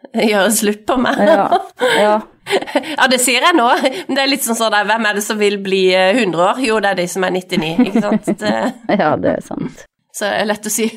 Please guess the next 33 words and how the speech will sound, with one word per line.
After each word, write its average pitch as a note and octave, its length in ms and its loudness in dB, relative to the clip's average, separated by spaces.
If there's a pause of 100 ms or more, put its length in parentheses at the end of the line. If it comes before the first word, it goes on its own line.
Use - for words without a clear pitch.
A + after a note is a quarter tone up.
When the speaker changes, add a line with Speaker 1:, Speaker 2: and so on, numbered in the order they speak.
(420)
Speaker 2:
Det A3+ 120 2
som A#3+ 180 2
er A3+ 80 0
positivt - 560 2
er G3 100 4
i F3+ 60 4
hvert F3+ 120 2
fall F#3 140 0
at F#3 140 0
det F#3+ 80 -2
går F3 160 4
veldig E3 320 2
bra D#3+ 180 2
med D#3+ 520 4
både F3 280 2
J E3+ 240 2
C F3 220 -2
Lee E3+ 260 4
og C#3+ 320 2
døtrene F3+ 480 0
i F3+ 80 0
dag, G#3+ 320 2
og E3 380 2 (340)
mora F3 440 2
til F3+ 180 -4
J F3 180 2
C - 220 0
Lee F#3 240 4
lever F#3 460 4
ennå, F3 320 2
og G#3+ 140 2
de F#3 140 4
har, D#3 300 2